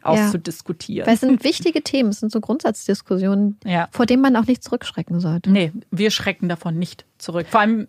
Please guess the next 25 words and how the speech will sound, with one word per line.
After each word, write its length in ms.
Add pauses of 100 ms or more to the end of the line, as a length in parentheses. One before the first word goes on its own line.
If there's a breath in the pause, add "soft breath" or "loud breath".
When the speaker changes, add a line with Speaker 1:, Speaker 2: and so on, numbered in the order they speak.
Speaker 2:
haben 240
sich 240
durch 200
diese 220
Umfragen 360
auch 140
immer 280
so 160
die 120
ein 160
oder 140
anderen 280
Hot 140
Takes 360
so 360 (240 soft breath)
Speaker 1:
Ja. 180
Speaker 2:
rauskristallisiert. 1000
Und 80
die 80
könnten 240
wir 80
ja 80
vielleicht 280
auch 60
ansprechen. 640